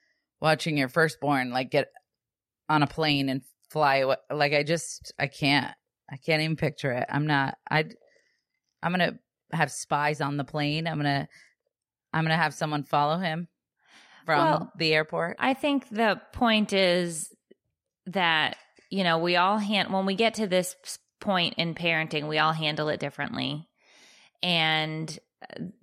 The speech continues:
Speaker 2: you know, we are all gonna have s-, missteps and things along the journey, but you have time between where you are now and coming to me, right? There are years that are gonna be in there where you're going to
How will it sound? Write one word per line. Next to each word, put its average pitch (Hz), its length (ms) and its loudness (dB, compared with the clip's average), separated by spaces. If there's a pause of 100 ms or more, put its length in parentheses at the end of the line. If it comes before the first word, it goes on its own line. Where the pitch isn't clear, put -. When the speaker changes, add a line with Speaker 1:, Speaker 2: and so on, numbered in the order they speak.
Speaker 2:
you 190 180 -2
know, 160 160 0
we 170 180 2
are - 160 0
all 165 120 2
gonna 170 160 -4
have 165 220 -2
s-, - 260 -14
missteps 165 800 -2
and 160 340 -8
things 165 440 -2
along 156 380 2
the 156 80 -2
journey, 156 420 -4
but 160 260 0
you 208 200 0
have 220 320 0
time 170 420 0
between 165 400 -4
where 160 100 -2
you 160 160 -2
are 156 140 -2
now 156 360 0
and 151 160 -8
coming 151 500 -4
to 165 120 -6
me, 160 340 0
right? 151 320 0
There 160 160 2
are 156 40 2
years 156 480 0
that 151 100 2
are 151 80 0
gonna 151 160 -4
be 156 160 0
in 165 160 2
there 147 240 0
where 156 180 0
you're 156 200 0
going 156 300 0
to 151 440 -4